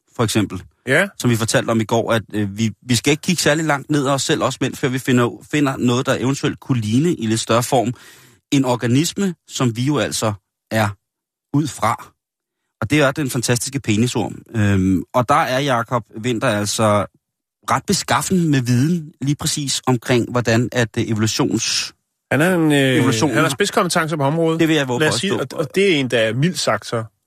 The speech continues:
Speaker 1: Øh,
Speaker 2: Godt, øh, ja.
Speaker 1: så hvis, altså, hvis man ligger og roder med noget i forhold til den kambriske, øh,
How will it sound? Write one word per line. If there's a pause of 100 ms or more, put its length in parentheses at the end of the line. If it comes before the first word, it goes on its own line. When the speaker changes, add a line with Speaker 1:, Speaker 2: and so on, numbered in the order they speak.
(380)
Speaker 1:
Øh,
Speaker 2:
Godt,
øh,
ja.
Speaker 1:
så
hvis,
altså,
hvis
man
ligger
og
roder
med
noget
i
forhold
til
den
kambriske, (120)
øh,